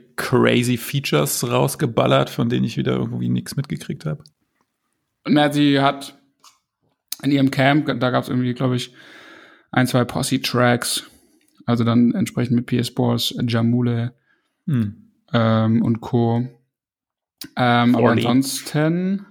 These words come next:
Speaker 2: yes. Wow, krass. Das, er ist mir ehrlich gesagt kein Begriff.
Speaker 1: Forty?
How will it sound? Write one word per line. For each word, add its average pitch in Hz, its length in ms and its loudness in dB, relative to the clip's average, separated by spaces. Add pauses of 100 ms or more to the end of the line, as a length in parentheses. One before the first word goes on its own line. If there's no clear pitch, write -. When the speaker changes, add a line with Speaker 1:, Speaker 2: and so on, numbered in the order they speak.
(140)
Speaker 2:
yes. - 680 -4 (800)
Wow, 160 220 2
krass. - 380 -2 (180)
Das, - 340 -4 (1000)
er 139 200 2
ist 160 160 -2
mir 156 120 2
ehrlich 147 240 -2
gesagt 139 200 -4
kein 156 120 2
Begriff. - 440 -2 (1700)
Speaker 1:
Forty? 170 420 0